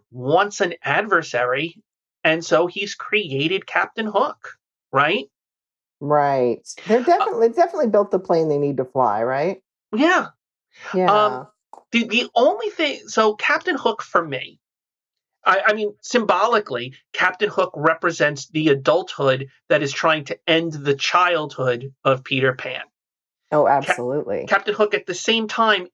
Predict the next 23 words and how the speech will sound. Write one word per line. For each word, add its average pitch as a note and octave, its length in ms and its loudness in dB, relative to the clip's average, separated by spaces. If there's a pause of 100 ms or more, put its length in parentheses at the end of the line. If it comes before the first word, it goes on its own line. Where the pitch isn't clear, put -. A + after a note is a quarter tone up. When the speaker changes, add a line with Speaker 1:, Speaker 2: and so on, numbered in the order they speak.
Speaker 1:
is F3 440 2 (300)
pursued E3 760 0 (500)
by D#3 120 2
his D#3+ 260 -2
fear F3+ 340 0
of D3+ 240 0
his D3+ 180 -4
own D#3 220 0
mortality. C#3 840 0 (720)
Uh, B2 320 2
I D3+ 100 2
mean, D3+ 220 -6 (880)
I, F3+ 200 2
I G3 80 2
don't A#3 140 2
know G#3+ 140 4
that F#3 140 0
this F#3+ 160 -8
is D3 180 -4
insight F3+ 420 0
on C#3+ 140 0
my C#3 140 0
part, C#3 400 0